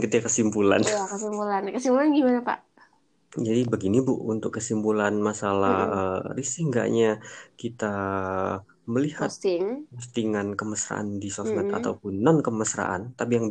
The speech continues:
Speaker 1: bikin kita gedek, bikin
Speaker 2: Oh,
Speaker 1: kita
Speaker 2: oh.
Speaker 1: jengkel gitu, ya,
Speaker 2: Bener.
Speaker 1: mending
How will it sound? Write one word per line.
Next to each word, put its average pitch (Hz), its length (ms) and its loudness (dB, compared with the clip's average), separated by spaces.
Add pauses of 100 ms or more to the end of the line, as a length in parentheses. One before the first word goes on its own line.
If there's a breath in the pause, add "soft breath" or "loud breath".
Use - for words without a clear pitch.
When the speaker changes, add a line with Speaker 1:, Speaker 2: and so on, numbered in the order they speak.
Speaker 1:
bikin 107 200 -4 (100)
kita 107 160 -6 (540 loud breath)
gedek, 120 300 0 (640)
bikin 202 160 2
Speaker 2:
Oh, 220 60 0
Speaker 1:
kita 254 120 -2
Speaker 2:
oh. 101 80 -4
Speaker 1:
jengkel 98 320 0 (120)
gitu, - 120 -2 (480 loud breath)
ya, 147 60 4
Speaker 2:
Bener. 240 260 -4 (160)
Speaker 1:
mending 123 400 0